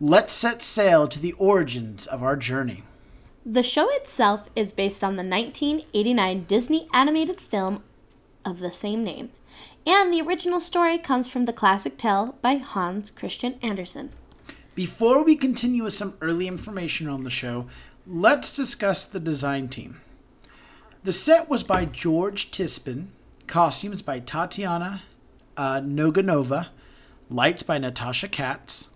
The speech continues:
Speaker 1: sound by John H. Shivers, hair by David Brian Brown, and makeup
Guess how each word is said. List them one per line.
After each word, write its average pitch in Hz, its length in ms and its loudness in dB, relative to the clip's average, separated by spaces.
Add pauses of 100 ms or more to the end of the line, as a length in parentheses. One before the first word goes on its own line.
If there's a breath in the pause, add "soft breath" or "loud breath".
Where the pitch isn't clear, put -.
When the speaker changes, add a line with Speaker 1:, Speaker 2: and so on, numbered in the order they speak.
(240)
Speaker 1:
sound 160 640 2 (180)
by 123 100 -4
John 127 460 -4
H. 156 240 -6
Shivers, 127 580 -4 (540 soft breath)
hair 165 560 0 (140)
by 123 220 0 (500)
David 151 420 2
Brian 151 420 0
Brown, 131 460 -4 (200)
and 127 220 -2
makeup 156 460 0